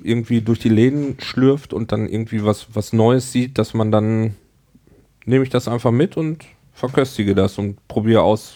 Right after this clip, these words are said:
wie das schmeckt. Und, äh, deshalb die Sendung, jetzt haben wir jetzt hier eine Stunde, die normalen Sendungen werden, glaub ich, nicht so lang. Das wären vielleicht dann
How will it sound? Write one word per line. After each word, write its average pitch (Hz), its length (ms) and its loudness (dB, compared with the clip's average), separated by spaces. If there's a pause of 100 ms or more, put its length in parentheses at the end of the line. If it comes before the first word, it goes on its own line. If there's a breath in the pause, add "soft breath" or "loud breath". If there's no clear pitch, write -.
(140)
wie 110 80 -2
das 107 120 2
schmeckt. - 380 -6 (2000 loud breath)
Und, 110 200 -2
äh, 110 200 6
deshalb 110 340 0
die 117 80 0
Sendung, 110 420 0
jetzt 104 200 -2
haben 113 120 -2
wir 113 160 4
jetzt 104 320 -2
hier 110 180 0
eine 110 100 -2
Stunde, 117 520 2
die 104 420 -4 (100)
normalen 104 520 0
Sendungen 104 360 2
werden, 101 280 -4
glaub 98 180 -2
ich, 95 140 -8
nicht 95 160 -6
so 98 100 -4
lang. 95 280 -6
Das 95 200 -8
wären 101 400 0
vielleicht 95 400 -4
dann 98 360 0